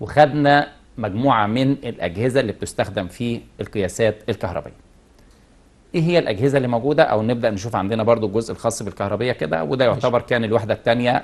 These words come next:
Speaker 1: يعني درس
Speaker 2: هن-،
Speaker 1: كبير برضو موجود.
Speaker 2: بالظبط كده. آه، زي ما قال مستر عادل، احنا في عندنا ثلاث خصائص للتيار الكهربي: شدة تيار، فرق الجهد، المقاومة. طيب، شدة التيار بتتقاس بإيه؟ الوحدة اسمها إيه؟ فرق الجهد بيتقاس بإيه؟ الوحدة اسمها إيه؟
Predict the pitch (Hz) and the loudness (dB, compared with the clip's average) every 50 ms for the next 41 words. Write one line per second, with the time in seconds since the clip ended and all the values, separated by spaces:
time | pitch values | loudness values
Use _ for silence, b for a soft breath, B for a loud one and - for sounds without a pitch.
0 | - - - - 117 101 110 110 107 104 104 - - 90 104 - - 151 147 107 | -6 -10 -6 -4 -2 -2 -2 -4 -4 -6 -8 -8 -6 0 2 2 2 2 0 -2
1 | 101 117 120 92 - 117 113 - 117 104 92 135 147 135 113 123 139 135 - 151 | -2 -2 -2 0 2 0 0 0 -2 -2 0 0 0 0 2 0 -2 -2 -2 -6
2 | - - - 185 - - _ _ _ - - 147 139 131 117 123 123 160 170 180 | -8 -10 -14 -16 -18 -20 _ _ _ -14 -8 -6 -6 -4 -4 0 2 2 2 2
3 | 170 180 165 170 175 - - 139 131 135 165 185 214 202 - - - 147 131 127 | 2 0 -2 -2 -2 -2 -2 -2 -2 0 2 2 2 2 2 -2 -6 -6 -6 -4
4 | 156 156 143 139 139 127 143 151 160 180 190 - - _ - - - 156 160 160 | -4 -4 -4 -4 -4 -4 -4 -2 -4 -6 -8 -10 -16 _ -16 -6 -2 0 0 0
5 | 143 - 151 - - 156 147 - 156 - - 139 131 135 139 139 - 120 123 135 | -2 -4 -8 -8 -6 -6 -4 -6 -6 -8 -8 -6 -6 -6 -6 -6 -6 -6 -4 -4
6 | 156 165 214 233 - b b b b - - - 190 180 165 147 - - 139 131 | -4 -4 -4 -6 -10 b b b b -10 -4 -4 -2 0 -2 -2 -2 -4 -2 -2
7 | 127 131 139 143 143 - - - - - 151 - - 127 123 117 113 143 147 147 | 0 0 -2 -2 -4 -6 -14 -12 -6 -6 -4 -4 -4 -8 -8 -6 -6 -6 -6 -6
8 | 123 - - 127 131 123 - - 110 - - - - - - b b b b b | -8 -8 -8 -6 -6 -8 -8 -10 -14 -16 -16 -20 -20 -20 -20 b b b b b
9 | b - - 147 123 - - - - - 185 170 185 180 - - 147 143 143 139 | b -2 -2 -2 -2 -2 -8 -8 -2 -2 0 0 0 -2 0 2 2 4 4 2
10 | 131 110 123 110 - - - 135 123 117 - - 151 139 127 - - - 123 120 | 0 -2 -8 -14 -10 -6 -6 -6 -4 -6 -8 -6 -6 -8 -8 -10 -12 -10 -8 -6
11 | 123 131 - 131 123 - - 131 123 123 - - 156 190 185 b b b b b | -6 -6 -8 -8 -10 -10 -10 -10 -8 -8 -6 -6 -8 -8 -10 b b b b b
12 | b b - - 170 190 - 160 143 135 139 147 143 123 113 120 - - 143 120 | b b -4 0 0 2 2 2 0 2 2 2 0 0 -4 -10 -8 -8 -8 -8
13 | 117 110 - 131 127 123 120 117 123 113 117 117 113 - 131 123 120 - - 151 | -6 -8 -8 -6 -6 -6 -8 -8 -8 -10 -10 -12 -10 -10 -10 -10 -8 -8 -8 -10